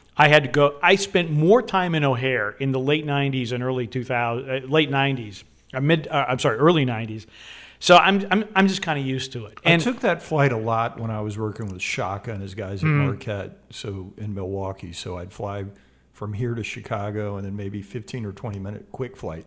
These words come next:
Speaker 2: to
Speaker 1: Mm-hmm.
Speaker 2: Milwaukee.
Speaker 1: Yeah.
Speaker 2: So.
Speaker 1: But nothing, nothing compares to what the Memphis airport is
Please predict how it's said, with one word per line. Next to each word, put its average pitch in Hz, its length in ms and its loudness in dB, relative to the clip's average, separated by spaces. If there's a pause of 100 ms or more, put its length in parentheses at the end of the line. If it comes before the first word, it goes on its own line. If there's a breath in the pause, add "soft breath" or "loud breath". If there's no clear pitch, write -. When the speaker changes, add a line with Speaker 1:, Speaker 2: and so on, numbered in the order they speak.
(120)
Speaker 2:
to 147 60 0
Speaker 1:
Mm-hmm. 143 240 2
Speaker 2:
Milwaukee. 92 340 -10 (160)
Speaker 1:
Yeah. 113 180 -2
Speaker 2:
So. 90 140 -8 (260 loud breath)
Speaker 1:
But 202 100 4
nothing, 240 380 6
nothing 190 240 6
compares 135 360 2
to 135 60 -2
what 127 300 -2
the 135 60 -2
Memphis 143 340 2
airport 123 420 -4 (240)
is 131 320 0